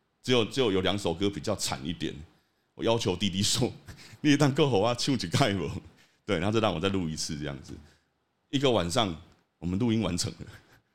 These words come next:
然后弟弟就把，把那个素材全部拿回去，然后做混音这样子。所以我那录音跟混音只花了五万块啊。对，然后他整张专辑，因为它上面有一个布条嘛，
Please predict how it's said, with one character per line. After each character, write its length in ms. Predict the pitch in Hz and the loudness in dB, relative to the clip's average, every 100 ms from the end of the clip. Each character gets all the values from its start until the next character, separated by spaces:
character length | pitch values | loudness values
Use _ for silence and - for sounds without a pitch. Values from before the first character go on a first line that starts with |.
| _ _ - | _ _ -10
然 120 | 95 | -4
后 120 | 101 101 - | -4 -6 -6
弟 80 | 101 | -4
弟 120 | 95 | -2
就 120 | 98 | -2
把， 380 | 82 69 55 - - _ _ - | -2 -4 -6 -14 -20 _ _ -8
把 100 | 80 | -6
那 100 | 87 | -4
个 140 | 85 | -4
素 160 | 82 85 | -4 -4
材 180 | 78 62 | -4 -6
全 140 | 76 | -6
部 260 | 85 85 - - - | -4 -4 -6 -16 -20
拿 160 | - 73 | -10 -8
回 120 | 76 69 | -6 -8
去， 280 | - 73 - | -8 -10 -10
然 100 | 71 | -8
后 80 | 76 | -8
做 480 | - 80 67 64 62 - - | -4 -4 -4 -8 -12 -18 -14
混 120 | 69 | -10
音 120 | 73 | -8
这 100 | 71 | -6
样 140 | 69 65 | -8 -10
子。 120 | - - - _ _ _ _ - | -16 -18 -20 _ _ _ _ -6
所 160 | 107 | 0
以 20 | |
我 60 | 110 | 2
那 100 | 120 | 2
录 140 | 90 - | 0 0
音 220 | 104 104 | -2 0
跟 140 | 110 | -2
混 160 | 95 76 | -4 -4
音 100 | 85 | -6
只 120 | 85 | -6
花 200 | - 80 | -4 -4
了 140 | 80 67 - - | -4 -6 -10 -10
五 100 | 73 | -6
万 160 | 76 | -6
块 220 | 62 - 67 | -6 -8 -8
啊。 100 | 52 110 _ _ _ _ - | -8 -18 _ _ _ _ -12
对， 160 | 76 60 | -10 -4
然 100 | 98 | 0
后 60 | |
他 100 | 117 | 0
整 160 | 98 82 | -2 -2
张 300 | 101 101 101 | 0 0 0
专 220 | 107 98 | -2 -2
辑， 200 | - 71 | -4 -4
因 120 | 95 | 0
为 60 | 110 | 0
它 120 | 101 | 0
上 160 | 104 107 | -2 -2
面 100 | 78 | -2
有 80 | |
一 40 | 82 | -2
个 100 | 90 | -4
布 180 | 107 85 | -4 -4
条 260 | 85 52 | -6 -8
嘛， 200 | 60 50 | -8 -14